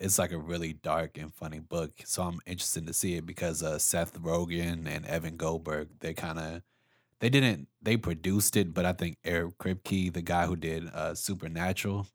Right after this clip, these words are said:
that show, he's, like, the showrunner, and I think it's coming out on Amazon.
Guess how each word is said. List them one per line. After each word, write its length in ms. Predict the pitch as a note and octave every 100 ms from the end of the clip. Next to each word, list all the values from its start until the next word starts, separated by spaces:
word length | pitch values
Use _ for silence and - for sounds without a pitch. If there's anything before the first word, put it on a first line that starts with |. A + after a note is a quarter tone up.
| - -
that 220 | E2+ E2
show, 440 | - E2+ E2 E2 -
he's, 240 | F#2 F2
like, 160 | D#2+ D#2
the 60 | D#2+
showrunner, 600 | - E2 D#2+ D#2 D#2 D#2+
and 220 | D2+ D2+
I 40 |
think 180 | D2+ F#2+
it's 100 | F2
coming 240 | - E2 E2
out 120 | E2
on 120 | D#2
Amazon. 680 | - E2 D#2+ D#2 D#2+ D#2 D#2+